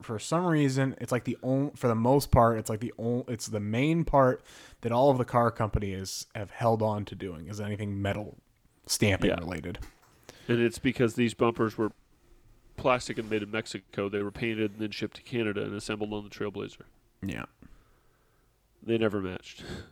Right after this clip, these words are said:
Speaker 1: That's just a shame.
Speaker 2: 'Cause I was there when those were coming out new, and people were like, "Why does this not match?" And they're like, "Yeah, that's, that's
Speaker 1: It's the
Speaker 2: that's
Speaker 1: special
Speaker 2: how it's supposed to
Speaker 1: edition.
Speaker 2: be." Yeah. It's the Trailblazer Rocky Front Bumper Edition.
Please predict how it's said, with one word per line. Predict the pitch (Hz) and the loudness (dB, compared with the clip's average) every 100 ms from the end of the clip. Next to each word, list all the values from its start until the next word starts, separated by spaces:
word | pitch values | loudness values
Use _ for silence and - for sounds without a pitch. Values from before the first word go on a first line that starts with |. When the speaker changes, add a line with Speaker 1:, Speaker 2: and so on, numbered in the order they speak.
| _ _ - | _ _ -12
Speaker 1:
That's | 92 107 - - | -10 -10 -10 -12
just | 110 - - - | -8 -8 -8 -10
a | - | -12
shame. | - - 80 117 - - | -10 -8 -6 -8 -10 -14
Speaker 2:
'Cause | - 117 | 0 8
I | 135 | 10
was | 143 139 | 10 6
there | 147 151 | 6 8
when | 135 | 6
those | 127 123 | 4 2
were | 120 | 0
coming | 135 127 | 0 2
out | 120 110 | 2 2
new, | 117 117 | 4 4
and | 107 | 4
people | - 117 117 117 | -2 0 0 2
were | 117 | 2
like, | 113 110 107 - - _ - - | 4 4 2 -2 -20 _ -20 -8
"Why | 110 107 | -2 -2
does | 117 117 | -2 -6
this | 110 | -4
not | 123 104 | -2 0
match?" | 107 95 - | 0 -2 -4
And | 104 | -6
they're | 101 | -6
like, | 101 101 - | -6 -6 -2
"Yeah, | 147 | 0
that's, | 123 110 - - - _ | 2 0 -6 -16 -18 _
that's | 107 - | -4 2
Speaker 1:
It's | 131 | 6
the | 156 | 8
Speaker 2:
that's | 139 | 8
Speaker 1:
special | - 165 123 | 12 12 12
Speaker 2:
how | 151 | 10
it's | 139 | 10
supposed | 160 - | 8 6
to | |
Speaker 1:
edition. | 131 127 - _ - _ _ _ - | 2 0 -4 _ -20 _ _ _ -4
Speaker 2:
be." | 117 | 2
Yeah. | 139 113 - _ _ _ _ - | 2 2 -4 _ _ _ _ -10
It's | 120 - | -10 -2
the | 123 | -2
Trailblazer | - 139 131 127 123 120 107 | 2 4 6 4 4 2 2
Rocky | 110 117 123 120 | 4 4 4 -4
Front | 120 98 | -2 0
Bumper | 123 120 110 | 0 0 -2
Edition. | 101 98 - | -2 -4 -6